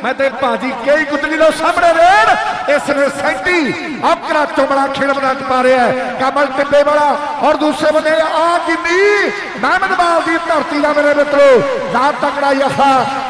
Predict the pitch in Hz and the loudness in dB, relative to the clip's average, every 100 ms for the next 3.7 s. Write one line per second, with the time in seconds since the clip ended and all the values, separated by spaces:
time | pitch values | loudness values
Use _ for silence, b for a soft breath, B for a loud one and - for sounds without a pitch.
0 | 214 285 294 - - 254 285 277 262 262 | -2 0 0 -2 -4 0 0 2 2 2
1 | 294 302 269 302 - - 277 277 269 262 | 2 2 0 -4 -6 0 0 0 -2 -2
2 | 277 277 285 285 285 277 269 254 254 247 | -2 0 -2 -2 -2 0 0 0 0 0
3 | 240 240 247 262 240 202 | 0 0 0 4 6 6